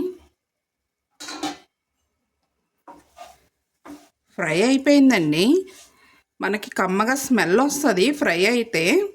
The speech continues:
చాలా బాగా వచ్చిందండి. ఈ ఒక ప్లేట్లోకి తీసుకుందాం ఇప్పుడు. మన స్టఫ్డ్ బెండకాయ ఫ్రై అయితే రెడీ అయిపోయిందండి. చాలా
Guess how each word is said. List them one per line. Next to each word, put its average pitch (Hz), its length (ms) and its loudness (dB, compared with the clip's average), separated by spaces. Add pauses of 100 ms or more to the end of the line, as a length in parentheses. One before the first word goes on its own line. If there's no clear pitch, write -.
(580)
చాలా 185 300 -4
బాగా 196 360 0
వచ్చిందండి. 208 680 0 (500)
ఈ 214 140 -4
ఒక 202 140 -10
ప్లేట్లోకి 196 520 0
తీసుకుందాం 240 500 -2
ఇప్పుడు. 170 260 -4 (1500)
మన 220 140 -4 (120)
స్టఫ్డ్ 220 580 -2
బెండకాయ 247 460 0
ఫ్రై 254 140 0 (100)
అయితే 233 180 -2 (120)
రెడీ 160 240 0
అయిపోయిందండి. 220 720 0 (580)
చాలా 190 220 -2